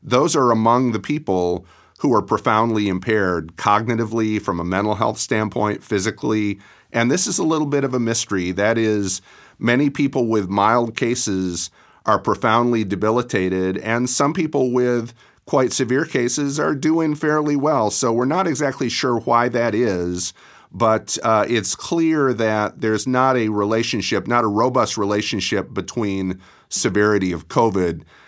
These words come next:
and the likelihood of these long covid symptoms. They cast a long arc in the lives of people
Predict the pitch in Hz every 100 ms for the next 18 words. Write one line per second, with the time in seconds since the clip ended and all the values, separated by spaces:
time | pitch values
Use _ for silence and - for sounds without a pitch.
0 | _ _ 104 104 101 101 107 110 120 104
1 | 87 104 92 90 - 101 95 87 92 92
2 | 98 98 95 98 85 85 - 85 80 80
3 | 78 117 - 143 120 - 101 98 101 117
4 | 120 117 107 104 101 82 82 - 107 101
5 | 98 95 92 85 90 110 95 92 87